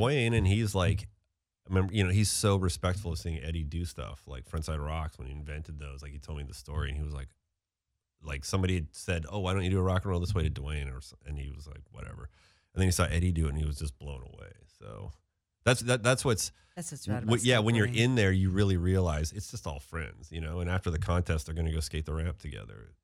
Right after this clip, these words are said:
Speaker 1: So I think, especially now, when you, I don't watch a lot of televised contests, but it does seem like they sort of pit them like, you know, these alpha male versus alpha male thing. And I'm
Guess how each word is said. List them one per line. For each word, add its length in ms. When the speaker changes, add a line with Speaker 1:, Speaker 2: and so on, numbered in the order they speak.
Speaker 1:
So 200
I 60
think, 380
especially 440
now, 640
when 160
you, 300
I 80
don't 140
watch 220
a 40
lot 140
of 60
televised 440
contests, 340
but 140
it 60
does 200
seem 160
like 140
they 80
sort 240
of 180
pit 260
them 240
like, 440
you 100
know, 140
these 300
alpha 320
male 300
versus 320
alpha 320
male 260
thing. 320
And 80
I'm 140